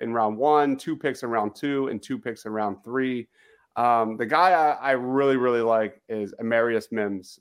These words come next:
Um, uh, he's a, a swing tackle. Uh, he's a guy off the bus.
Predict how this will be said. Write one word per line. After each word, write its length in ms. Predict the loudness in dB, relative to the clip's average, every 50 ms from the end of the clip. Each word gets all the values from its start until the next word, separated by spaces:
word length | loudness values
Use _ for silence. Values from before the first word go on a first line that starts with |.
| _ _ -8
Um, 420 | -4 -4 -2 -2 -2 -4 -4 -8 -10 -10
uh, 60 | -10 -10 -8
he's 240 | -8 -8 -6 -2 0
a, 260 | 0 0 0 -2 -4 -8
a 40 | -10 -10
swing 380 | -8 -2 0 2 2 2 2
tackle. 640 | 2 2 2 2 2 0 -2 -2 0 0 0 -2 -4 _ _ _ _ _ _ _ -4
Uh, 180 | 0 0 0 0
he's 120 | 0 -2
a 60 | -2 0
guy 240 | 2 2 4 4
off 160 | 4 2 0 -2
the 60 | -10
bus. 400 | -4 0 0 0 0 -2 -8